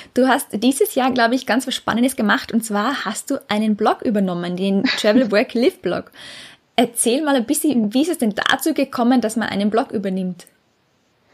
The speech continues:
Speaker 2: Ja, das ist irgendwie echt ziemlich verrückt. Ähm, also eben einen Kunden, den ich auch schon länger habe, ähm, der hat verschiedene Projekte und der hat diesen Blog, den ich jetzt eben hab momentan, der hat den vor zwei Jahren aufgekauft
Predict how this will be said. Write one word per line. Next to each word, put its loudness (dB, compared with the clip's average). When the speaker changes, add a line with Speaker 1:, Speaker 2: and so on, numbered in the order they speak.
Speaker 2:
Ja, 6
das 0
ist -10
irgendwie -2
echt -4
ziemlich -4
verrückt. -2
Ähm, 2
also 0
eben 2
einen 0
Kunden, -4
den -2
ich -2
auch -2
schon -6
länger 0
habe, 2
ähm, 4
der 2
hat 2
verschiedene -4
Projekte -2
und -8
der 2
hat -2
diesen -8
Blog, -2
den -6
ich -6
jetzt -12
eben -2
hab -2
momentan, 2
der -2
hat -2
den -2
vor 4
zwei -2
Jahren 2
aufgekauft 0